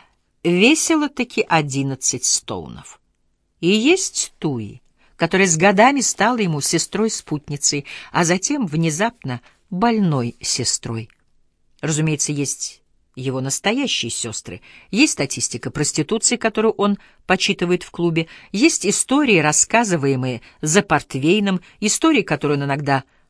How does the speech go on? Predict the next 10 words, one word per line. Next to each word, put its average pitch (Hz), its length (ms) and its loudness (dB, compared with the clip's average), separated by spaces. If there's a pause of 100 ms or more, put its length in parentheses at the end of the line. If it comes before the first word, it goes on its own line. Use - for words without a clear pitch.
(140)
отказывается 165 760 0
слушать, 214 540 -2 (220)
истории, 330 480 4
например, 262 360 0
касающиеся 170 1000 0 (320)
особых 170 500 2
кабинетов 175 580 -2
в - 60 -14
надёжных 147 560 -2
ресторанах. 107 680 -6